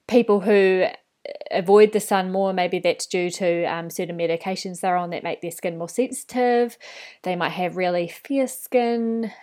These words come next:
um, or maybe they have a history of skin cancer. People with malabsorption syndromes, uh, people consuming a low-fat diet, because obviously that affects the absorption of our fat-soluble vitamins. Um,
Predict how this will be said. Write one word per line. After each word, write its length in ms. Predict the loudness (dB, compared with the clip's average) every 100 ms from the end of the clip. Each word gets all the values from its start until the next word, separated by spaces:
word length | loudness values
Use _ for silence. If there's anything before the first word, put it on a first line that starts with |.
| -10
um, 360 | -6 -6 -6 -8
or 140 | -6
maybe 240 | -4 -4 -4
they 140 | -6
have 200 | -6 -10
a 60 | -10
history 340 | -12 -10 -8
of 80 | -8
skin 280 | -10 -12 -10
cancer. 500 | -12 -10 -4 -4 -4 _ _ _ _ _ _ -18 -18 _
People 340 | 0 2 2 2
with 240 | 2 0
malabsorption 800 | -2 -6 -2 0 0 0 -2 -2
syndromes, 800 | -4 -4 -2 -2 -2 -4 -8 -12 -18 -20 -20 -20 -20 _ -6
uh, 280 | -4 -2 -4
people 260 | -6 -6 -6
consuming 480 | -8 -6 -6 -4 -2
a 40 |
low-fat 400 | -2 -2 -6 -4
diet, 320 | 2 2 2
because 240 | -2 -10 -8
obviously 320 | -8 -8 -6
that 160 | -6 -8
affects 380 | -10 -12 -12
the 200 | -10 -8
absorption 460 | -8 -6 -8 -8 -10
of 100 | -4
our 140 | -4
fat-soluble 760 | -4 -8 -10 -8 -6 -4 -4 -2
vitamins. 760 | -2 -2 -2 -4 -4 -10 -14 -16 -18 -20 -20 -20 _ _ -6
Um, 560 | -2 0 -2 -6 -10